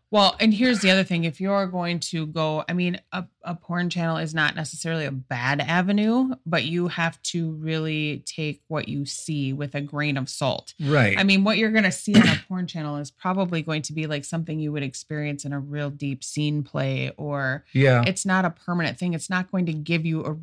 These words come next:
Speaker 1: real idea of what
Speaker 2: Right.
Speaker 1: this lifestyle is.
Speaker 2: Right. It's not a realistic view of what this
Speaker 1: Yes.
Speaker 2: is.
Speaker 1: So I'm
Speaker 2: So
Speaker 1: not disagreeing with you. I'm
Speaker 2: Right.
Speaker 1: just saying, I mean, fuck, I mean,
Speaker 2: It's
Speaker 1: everybody likes to watch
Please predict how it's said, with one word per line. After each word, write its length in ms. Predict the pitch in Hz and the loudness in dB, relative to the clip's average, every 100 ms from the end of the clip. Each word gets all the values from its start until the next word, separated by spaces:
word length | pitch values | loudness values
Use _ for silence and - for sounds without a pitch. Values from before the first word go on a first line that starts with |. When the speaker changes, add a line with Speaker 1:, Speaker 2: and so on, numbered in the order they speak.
| 160 | 2
Speaker 1:
real 380 | 185 202 196 - | 4 6 4 2
idea 600 | 170 175 156 170 175 156 131 | 0 0 0 0 2 2 0
of 100 | 156 | 0
what 60 | 127 | 6
Speaker 2:
Right. 360 | 113 107 95 | 8 6 4
Speaker 1:
this 240 | 120 147 - | -2 -6 -6
lifestyle 540 | 143 135 - 139 135 | -8 -8 -6 -4 -2
is. 320 | 120 - - - | -4 -8 -10 0
Speaker 2:
Right. 320 | 120 110 101 | 4 4 2
It's 260 | 107 101 - | -2 -2 2
not 220 | 117 117 | 4 6
a 60 | 117 | 4
realistic 880 | 117 120 120 120 120 - 113 113 | 6 6 6 4 2 2 0 0
view 420 | - 104 120 113 120 | -4 4 6 6 4
of 260 | 101 98 | 0 -4
what 180 | 101 98 | -4 -2
this 280 | 101 92 - | -2 -2 -2
Speaker 1:
Yes. 100 | 85 | -4
Speaker 2:
is. 160 | - | -6
Speaker 1:
So 500 | - - - 214 175 - | -10 -8 -2 0 -2 -4
I'm 100 | 190 | 0
Speaker 2:
So 60 | 196 | 2
Speaker 1:
not 320 | 185 160 - | 2 -2 -4
disagreeing 600 | 185 - 165 160 151 151 | -2 -2 -6 -4 -4 -4
with 160 | 151 143 | -6 -8
you. 80 | 156 | -6
I'm 160 | 151 | 0
Speaker 2:
Right. 120 | 117 | 2
Speaker 1:
just 120 | 104 95 | 4 2
saying, 180 | 160 | 0
I 40 | 151 | -2
mean, 260 | 156 147 - | -6 -8 -10
fuck, 200 | 143 139 | -14 -12
I 40 | |
mean, 180 | 143 143 | -10 -6
Speaker 2:
It's 280 | 143 147 135 | 4 6 6
Speaker 1:
everybody 120 | 147 | 2
likes 220 | 143 143 - | 0 -4 -10
to 80 | |
watch 240 | 147 135 | -10 -10